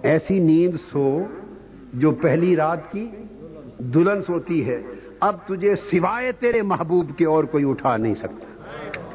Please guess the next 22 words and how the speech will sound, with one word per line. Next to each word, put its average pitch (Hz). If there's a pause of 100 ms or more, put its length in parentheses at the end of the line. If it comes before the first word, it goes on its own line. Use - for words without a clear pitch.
(1300)
پہلی 254
رات 226
کی 240
دلہن، 208
شادی، 214
نم 220
کا 190
نومت 202
العروس، 220 (460)
شادی 262
کی 247
رات، 220
پہلی 285
شادی 302
کی 220
رات 185
کی 156 (260)
دلہن 247
والی 226
نیند 190 (120)
سو 139
جا۔ 123